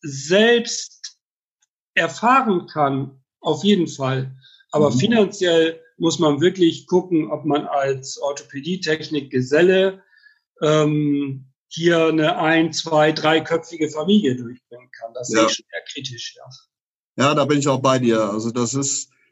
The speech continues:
Speaker 2: Ich kann mich erinnern, irgendwann, ich glaube in den neunziger Jahren gab's noch sowas wie einen Tarifvertrag. Das wurde einseitig gekündigt. Seither ist da nie wieder drüber gesprochen worden.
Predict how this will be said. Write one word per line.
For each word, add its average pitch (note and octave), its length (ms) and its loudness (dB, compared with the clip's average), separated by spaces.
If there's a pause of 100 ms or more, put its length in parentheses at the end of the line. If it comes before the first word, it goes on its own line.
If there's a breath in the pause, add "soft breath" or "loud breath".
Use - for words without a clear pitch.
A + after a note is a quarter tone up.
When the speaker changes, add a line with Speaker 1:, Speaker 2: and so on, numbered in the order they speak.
(260)
Speaker 2:
Ich A2 160 -12
kann D#3 160 -2
mich D3 100 2
erinnern, D#3+ 360 4
irgendwann, E3+ 800 2
ich C3+ 160 -2
glaube D#3+ 340 2
in D3 60 0
den C#3 140 2
neunziger D3+ 500 0
Jahren D#3 880 2
gab's C3 400 -2
noch D#3+ 160 2
sowas D3+ 380 -2
wie C#3+ 60 2
einen C3 100 2
Tarifvertrag. D3+ 1000 0
Das B2 340 -8
wurde C#3 280 0
einseitig C#3+ 460 2
gekündigt. D#3+ 560 -2
Seither C#3+ 540 2
ist C3+ 180 -2
da C#3 60 -2
nie C#3+ 220 2
wieder C#3+ 160 2
drüber C3+ 240 -2
gesprochen C#3+ 580 0
worden. A#2+ 360 0